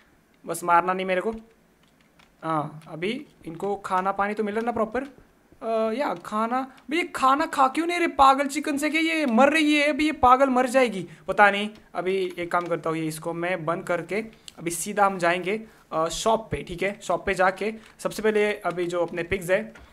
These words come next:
उनमें से मैं अभी एक को मारने वाला हूँ, because we need money guys। अ, I'm so sorry sir। ओके, ओ, एक को मारने के बाद, एक सेकंड, बच्चा मर, नहीं ये जिंदा है। Oh no guys, seriously बहुत बड़ा, भाई कितना सारा मीट मिल गया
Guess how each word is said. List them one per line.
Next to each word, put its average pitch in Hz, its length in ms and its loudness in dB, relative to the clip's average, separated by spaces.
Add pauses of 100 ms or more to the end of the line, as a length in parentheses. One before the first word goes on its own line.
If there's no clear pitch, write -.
(180)
उनमें 165 200 -6
से 165 80 -8
मैं 156 120 -2
अभी 151 120 -4
एक 151 100 -2
को 151 100 -6
मारने 147 280 -6
वाला 143 160 -10
हूँ, - 420 -16
because 156 380 -2
we 185 180 -2
need 156 280 0
money 147 280 -2
guys। 143 240 -2 (640)
अ, 170 500 -4
I'm 175 140 -10
so 185 120 -4
sorry 170 220 -2
sir। 170 100 -4 (1900)
ओके, - 280 -8
ओ, 370 480 2
एक 277 240 2
को 311 80 4
मारने 311 220 8
के 294 60 2
बाद, 302 260 4 (160)
एक 220 60 -4
सेकंड, 185 180 -8
बच्चा 190 300 -4
मर, 226 120 -4 (720)
नहीं 151 100 -8
ये 160 180 -4
जिंदा 151 240 -4
है। 147 160 -2
Oh 156 280 -2
no 151 240 -2
guys, 147 240 2 (140)
seriously 165 320 -4
बहुत 165 280 -2
बड़ा, 160 200 -2 (320)
भाई 311 120 4
कितना 320 520 4
सारा 311 340 6
मीट 294 220 4
मिल 277 120 0
गया 233 160 2